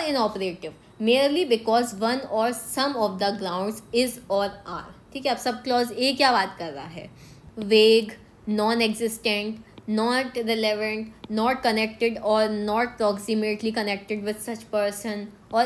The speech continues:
invalid for any other reason whatsoever। ठीक है, अब clause ए ने क्या बोल दिया कि ऐसा जो order निकाला जाएगा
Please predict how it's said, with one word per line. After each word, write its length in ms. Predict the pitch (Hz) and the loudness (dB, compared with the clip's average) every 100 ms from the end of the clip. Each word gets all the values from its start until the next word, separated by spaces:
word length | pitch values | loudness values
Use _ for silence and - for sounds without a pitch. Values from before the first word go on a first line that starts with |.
| 233 | 2
invalid 500 | 214 208 190 208 220 220 | 0 2 2 2 0 0
for 160 | 220 - 208 202 | 0 0 -2 -2
any 160 | 208 | -2
other 240 | 202 185 214 196 | -2 -2 -4 -4
reason 420 | 185 180 233 214 | -8 -8 -8 -8
whatsoever। 580 | 175 - - - - - - - - | -10 -14 -16 -18 -20 -20 -20 -20 -12
ठीक 140 | 254 | -10
है, 80 | 247 - - - - - - - | -10 -14 -20 -20 -20 -20 -16 -2
अब 100 | 233 | -2
clause 380 | 233 262 262 254 | 2 2 2 4
ए 120 | 240 | 2
ने 100 | 262 | 2
क्या 200 | 269 262 | 2 2
बोल 220 | 254 240 | 4 2
दिया 240 | 226 254 311 - - - - | 2 -4 -4 -12 -20 -20 -8
कि 100 | 269 | -2
ऐसा 400 | 277 214 214 - | 0 0 0 2
जो 140 | 285 302 | 4 4
order 320 | 240 208 240 | 4 4 2
निकाला 360 | 240 220 185 185 | 0 0 0 -2
जाएगा 460 | 175 156 - - | -4 -8 -8 -12